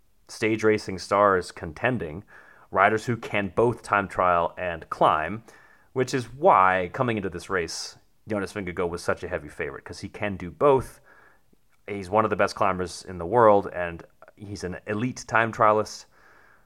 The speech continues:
They're really, it's, it's actually kind of interesting. I, I don't know, I can't remember a stage race where the favorite was so heavily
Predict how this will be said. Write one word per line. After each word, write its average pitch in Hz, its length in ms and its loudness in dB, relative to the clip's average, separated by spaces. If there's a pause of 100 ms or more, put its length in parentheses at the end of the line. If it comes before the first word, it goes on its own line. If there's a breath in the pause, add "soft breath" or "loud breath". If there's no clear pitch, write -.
(360 soft breath)
They're 117 120 0
really, 240 300 2
it's, - 160 -10
it's 113 220 -10
actually 120 280 0
kind 98 200 -2
of 87 80 -4
interesting. 104 400 -6
I, 90 180 2
I 104 140 2
don't 185 240 0
know, 104 640 2 (340)
I 113 80 -4
can't - 220 0
remember 120 260 4
a 110 60 6
stage 110 280 -2
race 98 220 0
where 98 100 -2
the 87 60 -4
favorite 90 380 -4
was 82 120 -14
so 82 720 -8 (960)
heavily 82 480 -6